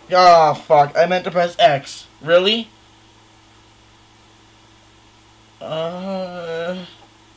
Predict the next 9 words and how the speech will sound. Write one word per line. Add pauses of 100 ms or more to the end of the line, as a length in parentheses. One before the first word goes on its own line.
(1800)
oh,
your
mouth's (100)
dirty. (1000)
Put
it
clean
it. (2250)
Ugh.